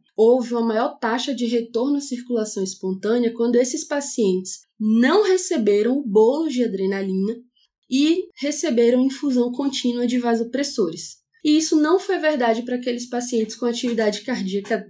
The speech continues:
desorganizada. Tudo bem? Então, pacientes, o que é que a gente pensa disso aqui? Olha, esses pacientes, então, que estão em pseudoesp, mais naquele polo superior, aqueles que têm uma atividade cardíaca um pouco mais organizada,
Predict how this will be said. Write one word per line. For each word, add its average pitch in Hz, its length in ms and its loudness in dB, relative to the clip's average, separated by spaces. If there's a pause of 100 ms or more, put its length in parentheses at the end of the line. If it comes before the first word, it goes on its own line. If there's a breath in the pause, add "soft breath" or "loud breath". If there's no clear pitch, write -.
desorganizada. 233 1300 0 (240)
Tudo 196 260 -4
bem? 185 260 -2 (340 loud breath)
Então, 285 380 0
pacientes, 285 720 0
o 240 40 -6
que 247 80 -6
é - 20 -8
que 269 80 -2
a 262 60 4
gente 254 440 -2 (100)
pensa 220 440 0
disso 180 240 -8
aqui? 185 200 -12
Olha, 160 240 -8 (140)
esses 233 300 -2
pacientes, 226 580 -2
então, 190 320 -6
que - 100 -12
estão 208 320 -2
em 247 160 2
pseudoesp, 196 880 -2
mais 247 560 0
naquele 247 520 -2
polo 185 440 -2
superior, 254 1080 0
aqueles 208 320 -6
que - 160 -16
têm 208 340 -4
uma 202 120 -6
atividade 202 560 -4
cardíaca 196 520 -6
um 190 80 -4
pouco 214 300 -4
mais 202 300 0
organizada, 185 1120 -2